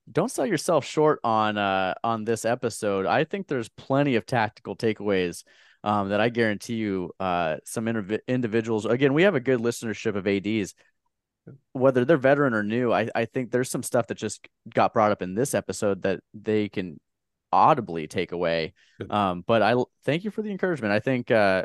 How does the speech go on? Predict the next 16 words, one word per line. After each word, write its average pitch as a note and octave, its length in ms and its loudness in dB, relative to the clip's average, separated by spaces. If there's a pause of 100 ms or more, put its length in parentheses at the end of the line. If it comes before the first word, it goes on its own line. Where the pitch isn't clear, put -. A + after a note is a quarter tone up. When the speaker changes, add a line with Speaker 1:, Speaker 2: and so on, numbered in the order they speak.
Speaker 1:
I've B2+ 120 2
definitely, F#3+ 320 2
I've, D3 220 4
I've F#3+ 180 4
written A3+ 200 0
a E3+ 40 -6
couple F3+ 260 -2
articles E3+ 380 -2
for D#3+ 140 -2
our, C3+ 220 2
our A2 320 2
interscholastic, A#2 880 -4 (140)
um, G#2 200 -2
administrators D3+ 720 -2 (360)
magazine, F3 600 -2
uh, G2+ 340 2